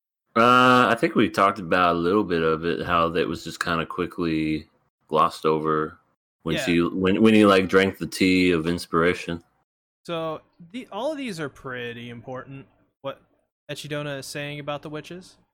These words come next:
Speaker 2: Uh, one, but one of the, the biggest pretty much reveal is that the Witch of Envy, Satella, just decided, "You know what? You know, I'm a little hungry. I'm gonna eat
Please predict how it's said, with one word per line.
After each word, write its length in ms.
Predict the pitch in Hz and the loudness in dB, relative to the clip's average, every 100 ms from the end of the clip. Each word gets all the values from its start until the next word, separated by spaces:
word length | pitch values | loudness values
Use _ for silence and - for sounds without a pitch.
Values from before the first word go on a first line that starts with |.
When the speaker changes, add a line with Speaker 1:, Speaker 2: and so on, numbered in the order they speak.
| _ _ _ _ _ | _ _ _ _ _
Speaker 2:
Uh, 440 | 135 135 135 127 131 | -10 -8 -8 -10 -10
one, 240 | 160 214 | -8 -8
but 200 | 185 170 | -6 -8
one 120 | 175 214 | -8 -8
of 80 | |
the, 80 | 170 | -8
the 240 | 139 127 135 | -10 -10 -12
biggest 560 | 117 147 147 135 - | -10 -8 -6 -8 -12
pretty 180 | - 139 | -12 -10
much 220 | 139 - | -10 -10
reveal 500 | 131 113 131 120 123 _ _ _ _ _ _ - | -12 -10 -12 -12 -16 _ _ _ _ _ _ -12
is 180 | 139 123 | -12 -10
that 480 | 139 139 131 120 - _ | -8 -8 -8 -12 -16 _
the 80 | 143 | -12
Witch 140 | 147 151 | -10 -10
of 80 | 147 | -10
Envy, 240 | 143 135 | -8 -10
Satella, 680 | - 127 - 156 131 120 120 _ _ _ _ _ _ _ _ | -12 -10 -6 -4 -6 -10 -16 _ _ _ _ _ _ _ _
just 160 | 165 - | -16 -12
decided, 560 | 175 185 175 175 175 147 | -6 -2 -2 -2 -6 -10
"You 140 | 143 196 | -10 -6
know 180 | 254 | -6
what? 420 | 339 165 175 233 190 | -6 -6 -6 -8 -10
You 80 | 247 | -10
know, 380 | 339 359 339 254 | -8 -8 -10 -10
I'm 160 | 320 | -8
a 40 | 392 | -6
little 220 | 311 226 | -6 -6
hungry. 540 | 180 254 190 127 123 - | -6 -8 -8 -10 -12 -10
I'm 200 | 214 311 | -8 -6
gonna 220 | 339 302 | -8 -10
eat 280 | - 226 214 | -12 -12 -12